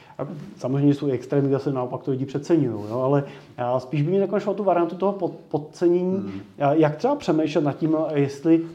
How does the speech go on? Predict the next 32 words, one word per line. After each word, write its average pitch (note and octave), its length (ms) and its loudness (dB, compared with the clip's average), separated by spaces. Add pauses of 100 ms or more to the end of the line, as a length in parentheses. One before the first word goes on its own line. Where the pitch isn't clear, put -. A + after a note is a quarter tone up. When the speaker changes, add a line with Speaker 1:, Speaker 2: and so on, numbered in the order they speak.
(100)
Speaker 1:
má C3 380 -2
ta D3+ 280 2
moje C3+ 520 0 (140)
firma, C3 580 -2 (240)
nebo B2 180 -4
kolikrát C3+ 540 0
i C3 360 -4
živnost C#3+ 460 -2
třeba, B2 260 -4
prostě, B2 240 -6
že A#2+ 100 -4
jo, B2 80 -2
kolikrát B2+ 400 0
je C#3 60 -4
to C3+ 100 -8
taková C3+ 280 0
ta D3 100 -2
přerostlá D3 560 2
živnost, D3+ 460 -2
jo. A#2 140 -6 (120)
<laughs> - 80 -20
Speaker 2:
Hmm. D3+ 200 -2 (320)
Speaker 1:
Nemyslím, C#3 400 0
že D3+ 160 4 (240)
jsem D#3 180 2
zedník C#3+ 360 2
sám, C#3+ 280 2
co, D#3+ 160 4
Speaker 2:
Hmm. A#2+ 100 -2 (220)
Speaker 1:
eh, C#3 200 2
chodí D3 300 2
na-, C#3+ 180 6